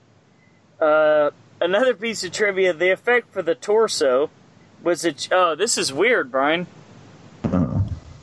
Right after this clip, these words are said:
Speaker 1: The original effect for the torso was achieved using a double amputee wearing a special black hood <laughs> that could be used to digitally remove his head.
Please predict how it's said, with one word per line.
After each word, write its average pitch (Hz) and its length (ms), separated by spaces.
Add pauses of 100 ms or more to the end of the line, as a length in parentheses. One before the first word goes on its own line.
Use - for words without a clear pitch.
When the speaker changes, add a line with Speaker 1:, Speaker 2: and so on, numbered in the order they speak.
(140)
Speaker 1:
The 175 140
original 240 560
effect 226 440
for 196 140
the 165 120
torso 196 580
was 135 240
achieved 196 380
using 170 380
a 135 120
double 175 600
amputee 165 1000 (800)
wearing 175 320
a 156 100
special 202 520
black 190 520
hood 180 340
<laughs> 180 60 (320)
that 262 200
could 208 260
be 240 300
used 254 580 (280)
to 208 160 (120)
digitally 233 600
remove 196 420
his 170 200
head. 185 420